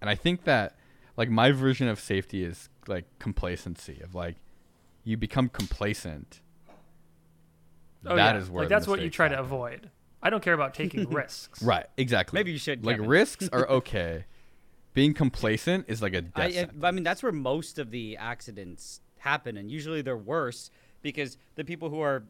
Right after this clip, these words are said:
Speaker 3: new and starting out don't have access to the things that'll really mess you up. And then it's the complacent ones who
Speaker 1: Yeah.
Speaker 3: have access to, you know,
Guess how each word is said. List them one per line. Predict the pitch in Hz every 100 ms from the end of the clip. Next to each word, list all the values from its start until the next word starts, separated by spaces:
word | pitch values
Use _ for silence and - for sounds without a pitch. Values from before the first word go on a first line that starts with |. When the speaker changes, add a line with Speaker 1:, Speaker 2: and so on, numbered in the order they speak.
| -
Speaker 3:
new | 117 143 156 127
and | 117 110
starting | 147 131 120 127
out | 135 110 104
don't | 131 127
have | 131
access | 117 131 - 131 -
to | 123
the | 104
things | 131 123
that'll | 113 104
really | 110 143 120
mess | 98 95 -
you | 85
up. | 82 117 _ _ _ _
And | - 127
then | 123
it's | 123 -
the | 127
complacent | 135 - 170 175 156
ones | 127 120 113 104
who | 131
Speaker 1:
Yeah. | 117 123
Speaker 3:
have | 131 120 104 120
access | 120 - 120 -
to, | - 117
you | 107
know, | 101 98